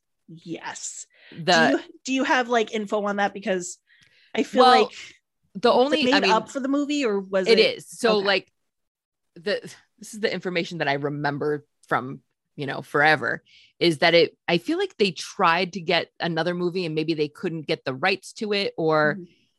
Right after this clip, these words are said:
Speaker 2: something. And I think it's because they used it so intentionally in several different parts that they
Speaker 1: Mm-hmm.
Speaker 2: wanted certain thing. I, I'm not really sure, but it
Speaker 1: They
Speaker 2: is a
Speaker 1: didn't
Speaker 2: made
Speaker 1: wanna
Speaker 2: up
Speaker 1: worry
Speaker 2: movie.
Speaker 1: about, like, clearances or anything like that.
Speaker 2: Yeah.
Speaker 1: Yeah.
Speaker 2: Uh, but it is a made up movie,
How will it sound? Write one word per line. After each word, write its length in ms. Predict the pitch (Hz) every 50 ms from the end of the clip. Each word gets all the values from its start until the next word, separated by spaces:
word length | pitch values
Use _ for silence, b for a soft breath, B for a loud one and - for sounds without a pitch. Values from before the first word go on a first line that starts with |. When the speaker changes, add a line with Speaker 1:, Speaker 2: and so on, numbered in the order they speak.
| B _
Speaker 2:
something. 400 | - - - 190 160 208 180 151
And 100 | 139 165
I 80 | 151 151
think 180 | - 202 170 190
it's 100 | 151 -
because 240 | - - 190 160
they 100 | 143 156
used 320 | 151 151 147 175 170 147 170
it 80 | 165 -
so 540 | - - 180 156 156 151 147 143 139 139 _ _ _ _ _ _ _ _ _ _ _ _ _ -
intentionally 800 | 175 170 151 - - - 185 185 - - 208 196 196 196 196 -
in 120 | 139 156 143
several 320 | - - 175 156 160 160
different 300 | 151 160 - 156 - -
parts 580 | - - 160 160 170 - - - - - - _ -
that 160 | 156 147 214
they 80 | 143 143
Speaker 1:
Mm-hmm. 80 | 147
Speaker 2:
wanted 340 | 147 143 147 147 135 - -
certain 240 | - - 151 117 151
thing. 140 | - - - - -
I, 140 | 156 - - _ B B B B B B
I'm 100 | 185 196
not 160 | 214 214 -
really 160 | 190 175 165
sure, 180 | 151 - 151 120
but 120 | 127 151 147
it 140 | 151 156 165
Speaker 1:
They 80 | 196 202
Speaker 2:
is 60 | 226
a 20 | 233
Speaker 1:
didn't 80 | 233 226
Speaker 2:
made 120 | 165 170
Speaker 1:
wanna 120 | - 185 190
Speaker 2:
up 40 | 185
Speaker 1:
worry 200 | 185 185 185 190
Speaker 2:
movie. 80 | 190 -
Speaker 1:
about, 160 | 180 190 -
like, 160 | - 175 -
clearances 640 | - - - 190 180 165 170 175 - - 170 160 -
or 60 | 170
anything 260 | 165 170 165 165 165 160
like 160 | - - _
that. 140 | - 170 185
Speaker 2:
Yeah. 200 | 156 - - - B B B B
Speaker 1:
Yeah. 80 | B 151 B -
Speaker 2:
Uh, 240 | 170 170 151 139
but 160 | 135 143 170 160
it 80 | 143
is 140 | 175 226 208
a 40 | 233
made 160 | 233 220 202
up 80 | 190 165
movie, 340 | 190 185 165 170 165 -